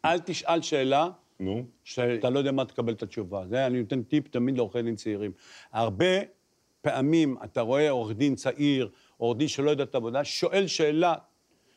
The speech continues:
Speaker 1: מיותרת שהורסת את כל התיק.
Speaker 2: איזה
Speaker 1: אני יכול
Speaker 2: טיפ,
Speaker 1: לתת לך
Speaker 2: איזה
Speaker 1: דוגמה.
Speaker 2: טיפ יפה.
Speaker 1: אתה לומד כל החיים מה לשאול,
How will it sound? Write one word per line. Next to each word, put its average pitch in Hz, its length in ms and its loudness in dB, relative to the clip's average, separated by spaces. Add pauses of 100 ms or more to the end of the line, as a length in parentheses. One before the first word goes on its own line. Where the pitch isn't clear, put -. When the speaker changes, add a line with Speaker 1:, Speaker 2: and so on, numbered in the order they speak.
(120)
Speaker 1:
מיותרת 190 680 2
שהורסת 143 500 -4
את 113 100 -20
כל 139 160 -2
התיק. 113 120 -4
Speaker 2:
איזה 120 100 0
Speaker 1:
אני 165 80 2
יכול 160 120 2
Speaker 2:
טיפ, 196 80 -2
Speaker 1:
לתת 202 100 -4
לך 214 60 4
Speaker 2:
איזה 131 160 2
Speaker 1:
דוגמה. 208 180 2
Speaker 2:
טיפ 131 180 0
יפה. 104 280 -2 (680)
Speaker 1:
אתה 156 240 -2
לומד 165 260 -2
כל 185 180 0
החיים 147 280 -4
מה 143 80 -2
לשאול, 156 520 -2